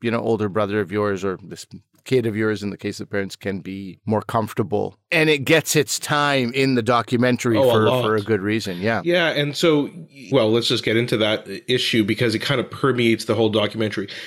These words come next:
Speaker 2: Gary Shandling never talked a lot about his brother to many people. Only those closest to him, like his cousins and things like that, knew about him even having a brother and his brother passing away. But I think it led him to make a lot of the decisions and the way he lived his life,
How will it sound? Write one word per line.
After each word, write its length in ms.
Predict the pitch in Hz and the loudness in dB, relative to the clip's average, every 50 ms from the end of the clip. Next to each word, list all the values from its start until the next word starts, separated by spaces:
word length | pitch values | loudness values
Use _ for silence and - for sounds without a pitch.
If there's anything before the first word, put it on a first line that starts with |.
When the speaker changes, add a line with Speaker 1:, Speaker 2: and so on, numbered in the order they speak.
| - - - | -16 -8 -2
Speaker 2:
Gary 220 | - 151 165 175 | 0 2 2 2
Shandling 340 | 165 - 165 156 151 139 123 | 2 2 2 2 2 2 2
never 220 | 120 120 117 120 | 2 2 0 -2
talked 360 | 117 - - 117 107 110 - - | -2 -2 -2 0 0 0 0 0
a 40 | |
lot 180 | 117 110 104 104 | 0 2 2 2
about 160 | 104 104 104 | 2 2 2
his 140 | 104 98 101 | 2 2 0
brother 320 | 95 104 101 101 110 110 | 2 2 2 4 2 0
to 120 | - - 110 | 0 0 0
many 260 | 104 107 107 110 104 | 0 2 2 0 -2
people. 500 | - - 107 101 - 113 131 156 151 - | -2 -2 -4 -2 0 0 0 0 0 0
Only 400 | 123 117 117 113 113 110 - 113 | 0 2 4 4 2 2 2 0
those 260 | 110 110 113 107 104 - | 0 2 2 2 2 0
closest 540 | - - - 120 113 113 - 120 110 - - | -4 -2 0 2 2 2 2 -2 -4 -2 0
to 180 | 131 123 123 | 2 4 4
him, 100 | 120 120 | 4 2
like 160 | 110 98 90 - | 0 -2 -4 -4
his 120 | 90 - | -8 -8
cousins 400 | - - 107 101 104 110 104 104 | -8 -6 -4 -2 -2 -2 -2 -2
and 120 | 104 101 | -4 -4
things 180 | 107 107 104 101 | -4 -4 -4 -4
like 140 | 107 101 - | -4 -4 -4
that, 160 | 107 104 - | -4 -4 -4
knew 240 | 98 104 107 107 104 | -4 -2 0 0 0
about 360 | 95 104 98 - - _ - _ - - - - _ | 0 -2 -4 -4 -6 _ -18 _ -20 -20 -20 -20 _
him 340 | _ 104 135 147 151 143 139 - - | _ -4 0 2 2 2 0 -2 -2
even 180 | 139 135 120 110 | -2 0 0 0
having 400 | - - 143 156 170 165 156 131 | -2 -2 -2 -2 0 0 0 0
a 60 | 110 | 0
brother 420 | 92 104 95 92 92 95 101 - - - - - - - - | 0 0 0 0 0 -2 -2 -4 -6 -10 -20 -20 -20 -12 -4
and 80 | - 113 | -2 0
his 120 | 107 104 | 0 2
brother 280 | 101 117 104 104 107 98 | 2 2 2 4 2 2
passing 400 | - - 104 101 98 - 101 95 | 0 0 0 0 0 -2 -2 -2
away. 220 | 95 101 98 95 | 0 0 0 0
But 160 | 90 110 104 | 0 0 0
I 80 | 107 107 | 0 0
think 220 | - - 143 123 | 0 -2 0 0
it 160 | 139 - - - - - - - _ _ _ _ - | 0 -2 -2 -6 -14 -20 -20 -20 _ _ _ _ -8
led 400 | 123 120 120 123 131 131 139 123 | -4 -2 0 2 2 2 0 0
him 220 | 127 131 123 120 | 0 0 0 0
to 140 | 107 - 113 | -2 -2 0
make 200 | 107 113 113 110 | 2 2 2 2
a 60 | 117 | 2
lot 260 | 110 104 110 110 113 | 2 2 2 2 2
of 120 | 113 104 110 | 2 2 2
the 80 | 113 | 2
decisions 640 | 101 104 101 - - 123 110 110 117 110 110 110 107 | 2 2 2 2 2 2 2 2 0 0 0 2 2
and 100 | 110 101 | 2 2
the 60 | 107 | 2
way 120 | 107 107 107 | 4 2 2
he 160 | 107 - 113 | 2 0 0
lived 220 | 107 107 107 98 | 0 2 0 0
his 180 | 95 101 90 95 | 0 -2 0 0
life, 300 | 104 104 123 165 190 | 0 2 2 0 0